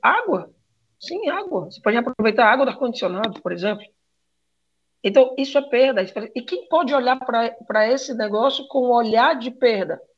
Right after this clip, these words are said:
O setor de prevenção de perdas, porque ele tá visualizando a perda, qualquer uma delas,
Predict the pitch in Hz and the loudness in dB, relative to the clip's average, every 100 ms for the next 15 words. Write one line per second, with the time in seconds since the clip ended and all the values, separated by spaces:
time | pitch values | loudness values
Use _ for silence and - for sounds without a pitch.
0 | _ _ - - - 202 - 233 262 247 | _ _ -16 -12 -10 -8 -2 -2 -2 -2
1 | 247 240 220 240 240 233 233 - 208 226 | -2 -2 -4 -4 -4 -6 -6 0 0 2
2 | 240 - - - 208 - 226 240 196 233 | -2 -6 -4 -2 0 2 2 2 0 2
3 | 214 180 247 247 214 - 226 254 254 202 | 2 2 2 2 0 0 4 4 4 -2
4 | - - - _ _ _ _ _ _ _ | -6 -18 -20 _ _ _ _ _ _ _
5 | _ - 233 330 349 339 214 185 170 - | _ 0 2 4 4 4 4 2 -2 -10